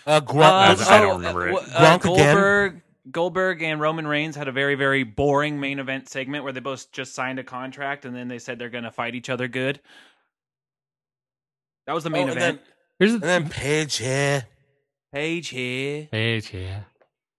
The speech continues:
Speaker 3: It's like, "Hey, we haven't built any women's storylines. Here's the, here's the same match, basically, from WrestleMania thirty-three."
Speaker 2: Yeah, we're just gonna put every woman on the roster in one match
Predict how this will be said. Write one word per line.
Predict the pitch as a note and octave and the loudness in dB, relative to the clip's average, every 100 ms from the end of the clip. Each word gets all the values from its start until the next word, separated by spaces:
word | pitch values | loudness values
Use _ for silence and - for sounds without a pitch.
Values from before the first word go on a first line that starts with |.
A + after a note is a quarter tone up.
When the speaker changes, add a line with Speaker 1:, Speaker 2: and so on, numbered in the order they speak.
| _ _ _ _ _ _ _ - | _ _ _ _ _ _ _ -2
Speaker 3:
It's | C#3 | 4
like, | E3 | 6
"Hey, | F3 A3+ E3 | 8 8 8
we | C3 F3+ | 6 6
haven't | F#3+ F#3 | 6 6
built | F#3 F3+ | 4 4
any | F#3 | 4
women's | F3+ F3+ E3 | 4 4 4
storylines. | G3+ F#3+ C#3+ B2 G#2+ G2+ - _ _ _ _ - | 4 6 4 2 0 -4 -10 _ _ _ _ 2
Here's | D#3 E3+ D#3+ | 6 6 2
the, | E3 F3 E3 E3 E3 | 0 4 6 6 4
here's | F#3+ E3+ E3+ | 4 0 0
the | |
same | D3+ F#3+ | 2 4
match, | E3 E3+ E3 - | 6 4 4 2
basically, | E3+ F3+ D#3+ D3 C#3+ C#3 C3 | 2 2 0 0 0 0 -2
from | - C#3+ C#3 C3+ C3+ _ | -2 0 0 -2 -6 _
WrestleMania | D3+ C3 D3 C#3 C#3 | -2 -2 0 0 0
thirty-three." | C#3+ C3+ C3+ C3+ F#2 F2 _ _ _ _ _ _ F#3 | 0 -2 -2 -2 -4 -6 _ _ _ _ _ _ -2
Speaker 2:
Yeah, | G#3+ | 2
we're | F#3 | 2
just | A3 - | 0 -2
gonna | G#3 | -4
put | G3+ G3 - | -2 -4 -2
every | D#3+ F3 G3+ G#3 | -6 -4 -6 -6
woman | E3+ E3+ F3 | -6 -8 -8
on | D3+ | -8
the | F3+ | -6
roster | A#2 B2 - E3 | -6 -8 -2 -2
in | E3+ D#3+ | 0 -2
one | A#2+ B2 E3 | -2 -2 -2
match | C3 F#2 B2 C#3+ | -4 -6 -8 -8